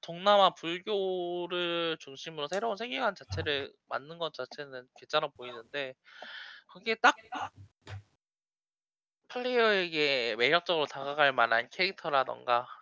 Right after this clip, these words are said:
그런 스토리텔링이 부족한 게 아닌가 싶기도 하고요. 저는 일단 그렇게 느꼈어요,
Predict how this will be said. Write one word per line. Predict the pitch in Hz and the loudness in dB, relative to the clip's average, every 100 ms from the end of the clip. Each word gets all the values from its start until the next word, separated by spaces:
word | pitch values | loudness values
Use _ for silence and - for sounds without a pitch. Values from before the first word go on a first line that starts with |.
| - | -12
그런 | - 120 | -4 -4
스토리텔링이 | 120 - 196 196 165 143 123 | -4 -4 -4 -2 -4 -6 -10
부족한 | _ 139 - 131 | _ -14 -14 -16
게 | 127 | -12
아닌가 | 123 123 - 117 - | -14 _ -14 -14 -16
싶기도 | - - - - 135 | -20 -20 -20 -20 -20
하고요. | 143 160 131 139 _ _ _ - - - - | -14 -10 -10 -12 _ _ _ -20 -20 -20 -18
저는 | - 123 123 | -14 -16 -18
일단 | 123 123 117 | _ -2 -2
그렇게 | - 156 143 | -6 -8 -8
느꼈어요, | 117 101 - - | -8 -10 -14 -14